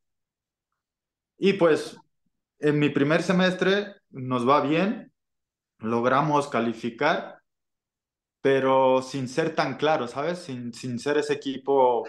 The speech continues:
lo que es hoy, de repente un poco más difícil para los visitantes. Pero fue dos años y medio extraordinarios en Monterrey. Experiencia personal, nace mi hijo, tengo un hijo regio, y, y te digo, ahí es donde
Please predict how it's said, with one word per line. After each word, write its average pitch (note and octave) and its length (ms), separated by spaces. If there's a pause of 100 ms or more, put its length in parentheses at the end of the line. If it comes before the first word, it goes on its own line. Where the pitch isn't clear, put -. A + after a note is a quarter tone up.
(140)
lo A#2 200
que A#2+ 160
es B2 160
hoy, D3+ 140
de A#2+ 100
repente A#2 380
un A#2+ 80
poco A#2 560
más A2+ 180
difícil C#3+ 460
para A2+ 200
los G#2+ 320
visitantes. D#3 840 (1080)
Pero D#3 420
fue E3 840
dos D#3+ 200
años E3 280
y D3+ 40
medio D3+ 300
extraordinarios B2 800
en B2 80
Monterrey. C3 640 (560)
Experiencia C3 640
personal, C3+ 500
nace C3 240
mi C3+ 220
hijo, E3+ 280
tengo B2 220
un B2 140
hijo A#2+ 200
regio, E3+ 600 (680)
y, A#2+ 720
y A#2+ 60
te B2+ 120
digo, D3+ 360
ahí B2 280
es D#3 160
donde D3 540